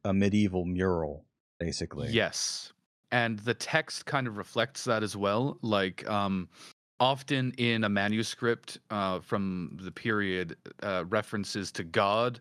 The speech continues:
Speaker 2: will be in a different color, and it's that way in people's, like, dialogue. And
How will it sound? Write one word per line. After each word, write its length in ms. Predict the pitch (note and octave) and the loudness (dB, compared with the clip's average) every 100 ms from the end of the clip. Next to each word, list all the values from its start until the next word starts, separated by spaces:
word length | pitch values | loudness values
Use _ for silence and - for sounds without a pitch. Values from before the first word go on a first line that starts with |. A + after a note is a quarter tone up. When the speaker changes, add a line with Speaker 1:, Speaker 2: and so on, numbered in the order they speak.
| - | -10
Speaker 2:
will 260 | G2 G2 | -2 -2
be 440 | F2+ G2+ F#2+ F#2 F2+ | 0 -2 -2 -2 -4
in 120 | G2 | -4
a 40 | |
different 340 | F2 G2 G#2 - | -4 -6 -6 -4
color, 420 | - C#3+ C#3+ C#3 | 0 2 2 0
and 120 | A2+ | -2
it's 160 | G2 - | -4 -2
that 180 | G#2+ G2 | -2 0
way 160 | G2+ | -2
in 100 | G2+ | -2
people's, 460 | F#2+ G#2+ G2 F2 E2 | -4 -8 -6 -6 -2
like, 160 | F#2+ D#2+ | -4 0
dialogue. 640 | G#2 G#2 A#2 C3 D#3 E3+ - - - _ _ _ | 2 2 2 2 2 -2 -10 -20 -20 _ _ _
And 440 | B2 A#2 A2 G2+ | 0 2 0 -4